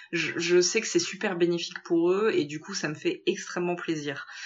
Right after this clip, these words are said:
Euh, et, euh, et j'aimerais que des gens qui ont peur de se lancer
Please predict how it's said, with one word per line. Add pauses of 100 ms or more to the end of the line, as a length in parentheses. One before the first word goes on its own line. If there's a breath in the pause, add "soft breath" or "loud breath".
(340 loud breath)
Euh,
et,
euh,
et
j'aimerais
que
des
gens
qui
ont
peur
de
se
lancer